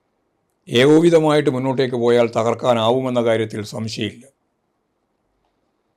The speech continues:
ഓരോ ഘട്ടം തെരഞ്ഞെടുപ്പ് കഴിയുമ്പോഴും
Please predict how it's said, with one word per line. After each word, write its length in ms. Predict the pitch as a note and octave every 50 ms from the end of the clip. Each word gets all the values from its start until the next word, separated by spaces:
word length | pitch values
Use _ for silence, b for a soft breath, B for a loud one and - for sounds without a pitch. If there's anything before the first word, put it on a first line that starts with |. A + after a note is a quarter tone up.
| _ _ _ _ _ _ _ _ _ _ _ -
ഓരോ 320 | C#3+ B2+ B2+ C#3+ E3 F3 F3+ E3+ C#3+
ഘട്ടം 220 | D#3 D3+ - E3+ E3+
തെരഞ്ഞെടുപ്പ് 320 | D#3 D3 C#3+ D#3+ D#3 E3+ D#3
കഴിയുമ്പോഴും 500 | C#3+ C3+ C3+ C#3 C#3+ C3+ C3 A2+ G2+